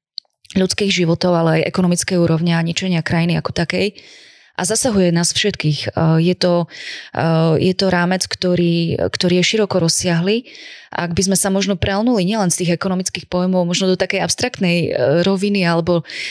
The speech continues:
do roviny hodnôt, tak, e, toto si myslím, že práve je ten, ten, ten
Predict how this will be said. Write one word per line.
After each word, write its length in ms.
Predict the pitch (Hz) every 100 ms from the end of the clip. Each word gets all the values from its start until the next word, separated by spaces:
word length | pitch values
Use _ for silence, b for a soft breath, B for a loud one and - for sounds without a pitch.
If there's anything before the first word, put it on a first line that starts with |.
| B
do 80 | 190
roviny 400 | 196 208 202 175
hodnôt, 400 | 165 185 185 202
tak, 240 | - 175 -
e, 160 | 180
toto 240 | 165 202 220
si 80 | 196
myslím, 320 | 180 - 190
že 80 | 180
práve 480 | - 180 175 165 - B B B
je 160 | 180 180
ten, 320 | 180 175 165
ten, 240 | - 180 175 160 - 160 -
ten 140 | 170